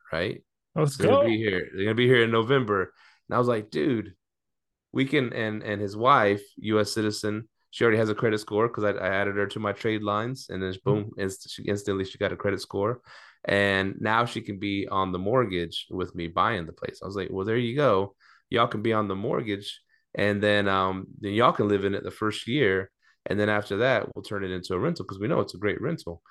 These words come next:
Speaker 2: Yeah.
Speaker 1: And, um, and so, so that was the workaround, but she had already listed it, but whatever. We're still gonna,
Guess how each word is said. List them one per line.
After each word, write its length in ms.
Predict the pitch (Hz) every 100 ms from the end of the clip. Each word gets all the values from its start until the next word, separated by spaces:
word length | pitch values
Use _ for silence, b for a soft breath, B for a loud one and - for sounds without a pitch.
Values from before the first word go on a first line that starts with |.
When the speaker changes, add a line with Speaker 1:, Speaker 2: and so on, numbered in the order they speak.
| B B
Speaker 2:
Yeah. 160 | 143 110
Speaker 1:
And, 320 | 101 98 95
um, 400 | 95 95 92 - _
and 120 | 98 95
so, 540 | - 104 98 92 - _ _ _ _ _ _ _ _ _ -
so 140 | 117
that 140 | 117 143
was 140 | 127
the 60 | 107
workaround, 600 | 110 127 107 101 95 95
but 100 | 95
she 160 | - 131
had 140 | 147
already 200 | 135 123
listed 360 | 117 127 - 110
it, 120 | 110
but 80 | -
whatever. 360 | 113 101 98 95
We're 80 | 110
still 220 | - 104
gonna, 300 | 101 95